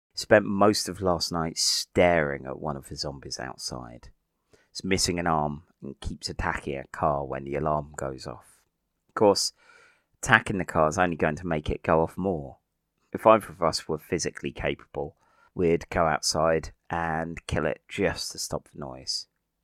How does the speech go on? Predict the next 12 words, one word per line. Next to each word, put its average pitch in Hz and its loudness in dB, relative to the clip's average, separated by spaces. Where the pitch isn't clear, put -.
The - -20
patio, 143 0
luckily, 123 2
is 107 -16
a - -20
bit - -2
further 120 4
away 104 4
from - -12
the 78 -8
car 92 6
alarm, 62 -10